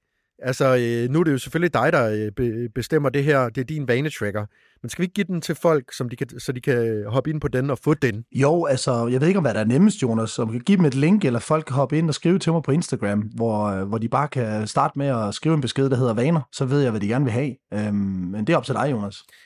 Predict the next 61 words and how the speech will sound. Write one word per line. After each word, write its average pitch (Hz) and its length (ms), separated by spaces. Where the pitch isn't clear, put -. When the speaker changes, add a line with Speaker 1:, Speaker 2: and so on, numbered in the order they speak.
Speaker 1:
Jeg 123 100
synes, - 180
det 139 140
er, 131 240
det 156 60
er 139 40
super 156 260
fedt. 160 220
Du 156 60
får 170 220
dem 160 140
i 127 40
din 120 200
D 160 360
M, 151 40
hvis 123 160
du 139 100
gerne 135 200
vil 123 80
have 120 140
det. 135 220
Og, 131 380
øhm, 117 360
man 143 120
kan 160 80
jo 151 80
sige, 185 260
at 175 100
hvis 139 200
man 131 200
slår 131 280
til 127 300
i, 131 140
øh, 131 260
den 151 160
her 165 140
uge, 165 340
så, 156 220
øh, 147 140
kan 151 140
man 135 120
også 165 140
få 165 100
den 139 180
magiske 147 380
morgenrutine. 127 680
Det 151 100
var 156 80
den, 151 300
vi, 113 220
øh, 113 120
udlovede 139 480
i - 20
sidste 185 340
uge, 151 340
hvor 135 80
vi 123 100
har 120 80
lagt 127 280
et 117 100
link. 131 300